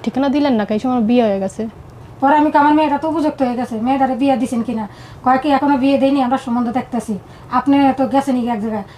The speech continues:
Speaker 2: "আমরা মেয়ে দিছি।" আমি কই, "মেয়ে আমি দেই নাই, মেয়ে চুরি করে নিয়ে এসে চাচা।" আইনা মেয়ে রাখছে সাভারে পড়ার কথা কইয়া, মাদ্রাসায় না দিয়া মাইয়ের আপনাদের এখানে কাজে দিছে। কোন ছেলে মাইয়া রাখছে?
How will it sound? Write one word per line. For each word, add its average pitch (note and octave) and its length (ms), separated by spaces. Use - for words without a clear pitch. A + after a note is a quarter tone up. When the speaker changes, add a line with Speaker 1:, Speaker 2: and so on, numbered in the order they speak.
Speaker 2:
"আমরা B3 180
মেয়ে C4+ 200
দিছি।" B3 160
আমি A#3+ 100
কই, C#4 120
"মেয়ে C#4 160
আমি C4 160
দেই B3 120
নাই, A#3+ 140
মেয়ে C4+ 180
চুরি D#4+ 200
করে C4 160
নিয়ে B3+ 160
এসে A3 220
চাচা।" A3 440
আইনা C#4+ 280
মেয়ে D4 160
রাখছে C#4 260
সাভারে B3+ 360
পড়ার B3 220
কথা A#3+ 180
কইয়া, G#3 220
মাদ্রাসায় C4+ 420
না C#4 120
দিয়া D4+ 160
মাইয়ের C4+ 260
আপনাদের C4+ 360
এখানে B3 180
কাজে C4 220
দিছে। B3 180
কোন D#4 240
ছেলে C4 220
মাইয়া B3+ 180
রাখছে? B3 220